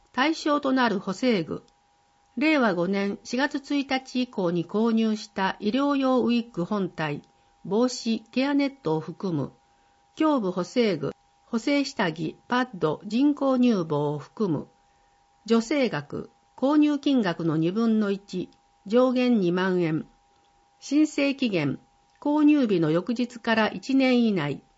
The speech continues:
申し込み、地域保健室に設置の申請書、市ホームページからダウンロードかに必要書類を添付して、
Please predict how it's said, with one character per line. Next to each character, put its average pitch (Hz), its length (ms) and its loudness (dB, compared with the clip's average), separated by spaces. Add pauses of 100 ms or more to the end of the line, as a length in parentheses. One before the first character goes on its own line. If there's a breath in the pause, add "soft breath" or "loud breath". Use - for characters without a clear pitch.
(640)
申 226 180 2
し 262 120 -6
込 226 140 0
み、 202 280 0 (160)
地 302 180 2
域 311 200 0
保 285 100 -2
健 294 260 0
室 185 240 -6
に 170 120 0
設 175 320 -6
置 214 120 -4
の 220 140 2
申 240 260 2
請 214 280 0
書、 185 340 -4 (340)
市 269 280 -2
ホ 254 220 0
ー - 20 6
ム 302 160 6
ペ 285 140 0
ー 247 40 2
ジ 190 140 -6
か 165 120 -2
ら 156 240 0
ダ 196 200 0
ウ 277 120 2
ン 254 120 4
ロ 214 180 2
ー - 20 0
ド 143 140 -2
か 175 300 -6 (140)
に 170 280 0 (220 soft breath)
必 - 300 -6
要 302 160 2
書 294 180 0
類 214 220 2
を 165 80 2
添 202 260 -2
付 214 160 -6
し - 120 -12
て、 - 360 -2